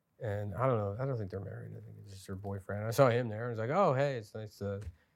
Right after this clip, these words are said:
see a familiar face." I'm like, "What are you doing here?" He's like, "I don't know, I just got an email." And then I watched this fashion show, and it's like, it's, it's like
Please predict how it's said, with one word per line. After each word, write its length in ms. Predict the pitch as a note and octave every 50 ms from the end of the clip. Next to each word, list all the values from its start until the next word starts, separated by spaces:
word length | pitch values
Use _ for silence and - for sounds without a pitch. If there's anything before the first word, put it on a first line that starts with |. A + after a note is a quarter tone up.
| _ _ -
see 180 | - - C#3
a 40 | B2+
familiar 360 | - - B2+ B2+ C3 B2+ A#2
face." 340 | G#2 - B2+ B2 B2 A#2 -
I'm 80 | A#2 G#2+
like, 80 | G#2
"What 100 | G#2+ A2+
are 60 | A#2
you 60 | A2+ A2
doing 220 | A2+ A2 G#2+ G#2+
here?" 160 | G#2+ G#2+ G#2+ G#2
He's 100 | G2+ G2+
like, 100 | F#2+ G2+
"I 80 | A2
don't 80 | B2+ B2+
know, 120 | G#2 F#2+
I 40 | G2
just 140 | G2+ - -
got 100 | G#2+ G#2+ G2
an 60 | F#2+
email." 400 | G#2 A2 G#2+ G2 F#2+ G2+ A2+ - _ _ _ _ _ _ _ -
And 80 | - D#3+
then 60 | D#3
I 40 | D3+
watched 320 | D3 D3 D3+ D3+ D3 - -
this 180 | C3+ A#2+ -
fashion 400 | - C#3 C#3+ D#3 D#3+ - B2+ A2
show, 300 | G2+ - A2+ G#2+ A2 A#2+
and 80 | A#2+ A2+
it's 120 | G#2+ - B2
like, 160 | A#2+ A#2 -
it's, 260 | G2 G#2+ - - - - -
it's 380 | A#2+ A2 - - - - -
like 240 | - A#2 A2 G#2+